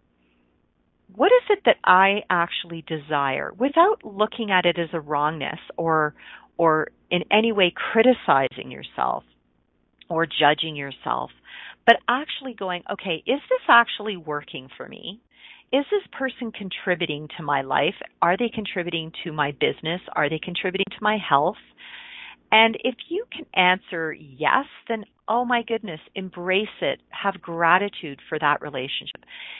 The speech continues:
If, however, you're looking at someone and you're acknowledging that this is no longer fun or playful or joyful, and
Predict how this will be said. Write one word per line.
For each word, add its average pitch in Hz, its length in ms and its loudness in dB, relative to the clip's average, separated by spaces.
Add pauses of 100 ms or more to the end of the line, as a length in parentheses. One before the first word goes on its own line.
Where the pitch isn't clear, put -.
(240)
If, 370 160 4 (100)
however, 233 400 4
you're 170 240 -4
looking 220 380 -4
at 175 120 -2 (100)
someone 151 360 -4
and 170 160 -6
you're 175 200 -4
acknowledging 180 880 -2
that 165 200 2 (600)
this 277 160 6 (140)
is 440 120 6
no 226 220 4
longer 208 420 0 (180)
fun 143 200 6 (320)
or 160 160 4 (140)
playful 160 640 -2
or 151 120 -6 (140)
joyful, 156 640 -4 (600)
and 226 260 4